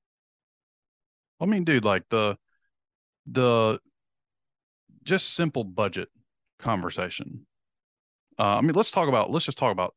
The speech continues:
teachers real quick, 'cause we know in Mississippi they don't make, you know, a tremendous amount of money.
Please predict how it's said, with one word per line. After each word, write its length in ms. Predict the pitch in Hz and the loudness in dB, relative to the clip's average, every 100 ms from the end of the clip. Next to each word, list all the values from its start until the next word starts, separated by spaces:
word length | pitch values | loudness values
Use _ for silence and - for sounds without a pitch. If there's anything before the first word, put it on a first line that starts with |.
| _ - | _ -14
teachers 560 | 110 - 82 - - - _ _ _ _ - 110 | -14 -12 -12 -12 -14 -18 _ _ _ _ -10 -2
real 140 | 101 | -2
quick, 240 | 95 85 | -2 -4
'cause 200 | - 95 | -6 -8
we 200 | 101 117 | 0 2
know 280 | 113 107 107 | 4 4 2
in 120 | 101 | 0
Mississippi 420 | 101 98 - 101 92 | -2 -6 -8 -6 -4
they 120 | 92 | -2
don't 140 | 92 | -2
make, 300 | 90 90 - _ _ _ - | -4 -6 -12 _ _ _ -8
you 100 | 95 | -6
know, 220 | 85 73 - - | -6 -8 -14 -12
a 60 | - | -6
tremendous 420 | 107 101 90 - | -2 -2 -2 -4
amount 220 | 90 82 | -6 -4
of 40 | |
money. 280 | 87 80 78 | -4 -6 -10